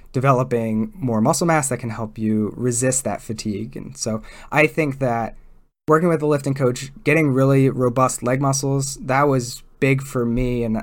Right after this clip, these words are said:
I'm glad I did that early on. And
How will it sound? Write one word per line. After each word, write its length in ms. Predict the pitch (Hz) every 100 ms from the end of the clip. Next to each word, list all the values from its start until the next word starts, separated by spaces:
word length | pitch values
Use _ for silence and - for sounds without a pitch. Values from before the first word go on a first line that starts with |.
| -
I'm 100 | 131
glad 240 | 139 147
I 40 | 147
did 180 | 139
that 180 | 131 123 120
early 300 | 123 123 117
on. 340 | 110 135 180 - - - _
And 420 | 143 139 139 127